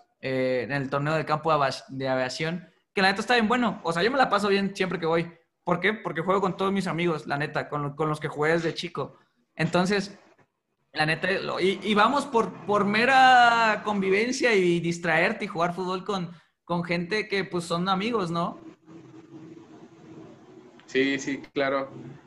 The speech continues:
Speaker 2: Este, pues, ahí se junta toda la banda, ¿no? Hay todos los, la escuelita, dijeran ellos.
Speaker 1: <laughs>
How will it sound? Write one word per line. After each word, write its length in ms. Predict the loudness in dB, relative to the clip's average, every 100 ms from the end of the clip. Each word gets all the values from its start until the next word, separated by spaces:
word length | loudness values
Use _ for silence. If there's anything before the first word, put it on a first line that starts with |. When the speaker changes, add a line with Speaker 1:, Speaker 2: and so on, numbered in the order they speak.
| -20 -10
Speaker 2:
Este, 540 | -6 -4 -6 -6 -6
pues, 200 | -4 -4
ahí 160 | -2 -2
se 160 | -2 -4
junta 380 | -4 -4 -4
toda 200 | 0 0
la 120 | 2 2
banda, 260 | 0 -2
¿no? 200 | -2 -2
Hay 140 | -2 -2
todos 300 | -2 0 0
los, 260 | 0 -4 -10 -20 -20 -20 -20 -20 -20 -20 -20 _ _ -4
la 140 | -4
escuelita, 560 | -2 -2 -2 -2 -4 -4
dijeran 420 | -4 -2 -2 -4
ellos. 240 | -4 -4 -4
Speaker 1:
<laughs> 500 | -4 -6 -8 -12